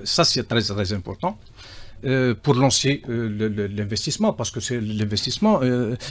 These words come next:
le président de la République, euh, il compte sur l'investissement, sur la réussite,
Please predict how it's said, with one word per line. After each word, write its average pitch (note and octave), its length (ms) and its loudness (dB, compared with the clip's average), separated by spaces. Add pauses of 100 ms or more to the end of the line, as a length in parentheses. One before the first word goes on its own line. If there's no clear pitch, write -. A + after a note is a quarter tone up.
(140)
le A2 160 -2
président B2+ 260 2
de A2+ 80 0
la A#2 60 6
République, B2+ 640 0
euh, C3+ 100 0
il A2 160 2
compte G3+ 220 4
sur - 160 0
l'investissement, G#2+ 560 -2
sur - 240 0
la G2 180 0
réussite, A#2+ 600 2